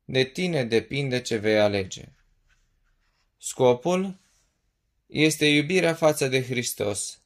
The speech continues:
biserică și aproapele. Iubirea,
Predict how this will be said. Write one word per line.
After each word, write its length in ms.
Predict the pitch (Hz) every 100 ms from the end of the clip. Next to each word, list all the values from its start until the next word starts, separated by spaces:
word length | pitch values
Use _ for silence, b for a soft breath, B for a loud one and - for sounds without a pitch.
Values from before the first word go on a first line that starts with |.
| _
biserică 880 | - - 127 - 113 107 120 139 - - _ _ _ _ _ _
și 180 | - 135
aproapele. 760 | 135 139 123 104 - - - _ _ _ _ _ _ _ _ _ _ _
Iubirea, 800 | - 120 113 117 127 156 170 -